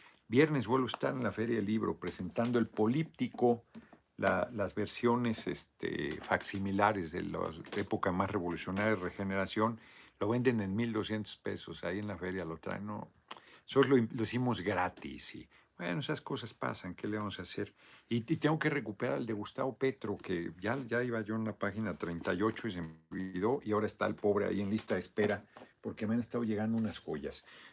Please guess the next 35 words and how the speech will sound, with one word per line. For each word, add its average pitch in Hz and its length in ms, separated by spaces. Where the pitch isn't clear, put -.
Vamos 190 320
a 156 100
los 143 200
temas 131 440
de 110 160
fondo. 135 600
Bueno, 87 140
estamos, 87 320
ya 82 160
planteamos, 92 640
el 71 120
del - 220
cash - 460
se 90 160
fue. 160 760
"El 139 220
dinero 208 400
no 208 120
es 196 60
la 185 160
vida, 190 280
es 160 120
tan 160 180
solo 165 280
vanidad". 165 480
Decía 170 420
que 170 100
me 156 120
salía 160 320
la 160 100
lana 165 300
por 117 160
las 113 180
orejas, 139 380
ya, 117 260